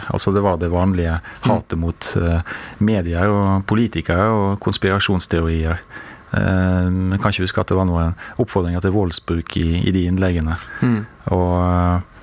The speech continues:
Speaker 1: eh, men, eh, det er viktig å belyse disse konspirasjonsteoriene som, eh, som lever og blomstrer ganske mange steder i, i samfunnet hver eneste dag. Og på Facebook, eh, hver dag så er det,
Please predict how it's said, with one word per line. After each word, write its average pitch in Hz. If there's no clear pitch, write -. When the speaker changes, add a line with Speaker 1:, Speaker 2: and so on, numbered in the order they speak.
Speaker 1:
eh, 90
men, 95
eh, 95
det 101
er 113
viktig 123
å 113
belyse 107
disse 98
konspirasjonsteoriene 82
som, 87
eh, 85
som 101
lever 95
og 85
blomstrer 87
ganske 95
mange 98
steder 90
i, 80
i -
samfunnet 90
hver 92
eneste 92
dag. 85
Og 92
på 113
Facebook, -
eh, 90
hver 95
dag 85
så -
er 87
det, 85